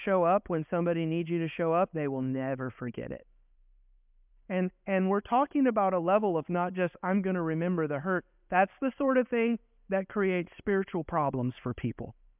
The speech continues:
in their relationship with the Lord. Show up.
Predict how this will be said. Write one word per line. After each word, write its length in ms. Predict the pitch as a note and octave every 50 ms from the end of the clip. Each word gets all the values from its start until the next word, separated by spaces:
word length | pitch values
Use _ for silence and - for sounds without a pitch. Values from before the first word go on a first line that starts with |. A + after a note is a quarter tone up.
| _ _ _ _ _ _ _ _ -
in 100 | E3+ E3+
their 140 | E3+ E3+ E3
relationship 840 | D#3+ D#3 D#3 D#3 D#3 D#3+ - - D3+ C#3+ - - E3 C#3+ - -
with 100 | C#3+ C3
the 120 | - C#3+
Lord. 300 | C3 B2+ B2 B2 A#2 A#2+ - _ _ _ _ _ _ _ _ _ _ _ _ _ _ _ _ _ _ _ _ _ _
Show 320 | - - D3 D3+ D#3 C#3+
up. 200 | A#2+ A2 - -